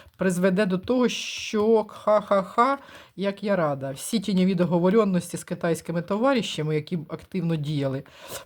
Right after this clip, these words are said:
потерплять крах, розчарування і неудачу, і призведуть навіть до якоїсь ссори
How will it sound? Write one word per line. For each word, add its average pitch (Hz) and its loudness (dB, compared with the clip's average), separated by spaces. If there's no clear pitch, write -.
потерплять 240 0
крах, 170 -2
розчарування 190 -2
і 175 -4
неудачу, 180 0
і 180 -2
призведуть 180 0
навіть 175 0
до 170 0
якоїсь 170 0
ссори 208 2